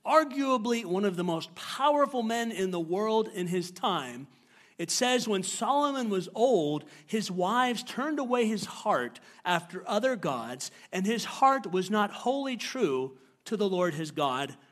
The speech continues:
in First Kings eleven four. So if one of the most powerful men in the world could not influence his wives to follow the Lord God, what makes us think that we can?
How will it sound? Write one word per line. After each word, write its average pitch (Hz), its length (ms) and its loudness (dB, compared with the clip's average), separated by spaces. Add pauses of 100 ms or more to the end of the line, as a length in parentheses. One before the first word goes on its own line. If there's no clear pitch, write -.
(140)
in 127 100 -12
First 147 300 -8
Kings 143 380 -10
eleven 123 340 -10
four. - 380 -10 (420)
So - 180 -6
if 220 160 -2
one 233 240 4
of 359 100 6
the 349 60 0
most 294 200 4 (220)
powerful 381 680 6
men 277 380 4 (240)
in 403 260 6
the 330 100 6
world 254 800 4 (260)
could 330 320 -2
not 269 200 0
influence 240 680 -2
his 180 220 -2
wives 160 640 4 (300)
to 202 140 -4
follow 247 540 0
the 190 140 -4
Lord 170 320 -4
God, 117 260 -8 (600)
what 285 120 -14
makes 262 260 -12
us - 120 -14
think 185 180 -8
that 175 80 -16
we 127 160 -10
can? 107 300 -18